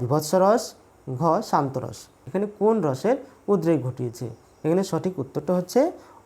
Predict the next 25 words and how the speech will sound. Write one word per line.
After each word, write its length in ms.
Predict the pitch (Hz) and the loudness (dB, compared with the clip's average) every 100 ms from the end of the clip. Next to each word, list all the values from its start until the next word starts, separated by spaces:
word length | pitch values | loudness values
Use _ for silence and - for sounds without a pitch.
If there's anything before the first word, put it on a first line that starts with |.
| - | -2
অদ্ভুত 500 | 135 120 139 156 147 | -2 0 0 -2 -2
রস। 380 | 110 - - - _ _ _ _ _ _ - | -8 -8 -12 -14 _ _ _ _ _ _ 0
অদ্ভুত 280 | 151 147 - | 0 0 0
কেন? 260 | 170 170 277 - - - | 0 2 0 -4 -16 -10
যে 320 | 147 170 175 - | 2 2 2 0
খেন্তির 340 | 185 190 190 196 | -2 0 0 0
মৃত্যুর 340 | 160 156 208 | 0 -2 -4
সঙ্গে 420 | 208 202 202 294 339 - _ - | -4 -2 2 0 0 -14 _ 0
পুঁই 140 | 196 | 2
মাচার 360 | 202 202 220 226 | 4 4 2 2
পুঁই 340 | 226 180 202 | 0 0 2
ডাঁটার 360 | 156 135 175 247 - - - | 2 4 4 2 -2 -10 -6
একটা 420 | 165 175 165 - - _ - | 0 4 4 2 -6 _ -12
মিল 600 | 123 123 127 185 214 170 - | -6 -4 2 6 6 4 0
কল্পনা 320 | 151 139 156 156 | 0 0 0 -2
করা 220 | 135 127 | 0 -2
হয়েছে, 380 | 127 123 220 214 | -2 -2 -2 0
যেটা 320 | 127 - 135 - - | 0 0 0 -4 0
অদ্ভুত, 580 | 147 135 139 143 123 - | 2 2 0 -2 -4 -8
অর্থাৎ 300 | 131 185 165 | -6 -4 -2
যা 160 | 147 | -2
সাধারণত 560 | 151 127 123 123 185 254 302 - - - 160 | -2 -4 -4 -4 -2 -2 -2 -14 -20 -4 4
হওয়ার 200 | 170 160 | 4 4
কথা 220 | 135 139 | 0 -4
নয় 180 | 117 | -6